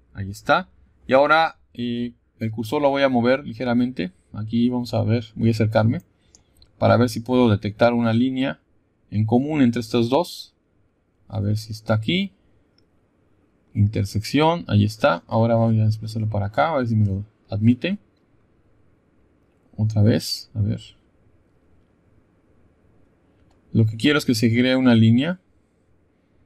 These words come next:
No se puede porque tien-, tiene que ser de acuerdo a lo que tengo, este, establecido.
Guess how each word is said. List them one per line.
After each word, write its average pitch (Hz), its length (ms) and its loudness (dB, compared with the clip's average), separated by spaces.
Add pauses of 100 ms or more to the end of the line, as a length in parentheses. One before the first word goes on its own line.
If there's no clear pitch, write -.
(760)
No 131 120 2
se 135 120 2
puede 139 340 2
porque 139 340 -6
tien-, 127 360 -2
tiene 135 260 -4
que 113 120 0
ser 120 200 0
de 117 100 4
acuerdo 120 500 2
a 107 120 2
lo 104 180 -2
que 104 100 -12
tengo, 120 500 0 (500)
este, 110 400 -2
establecido. 127 760 0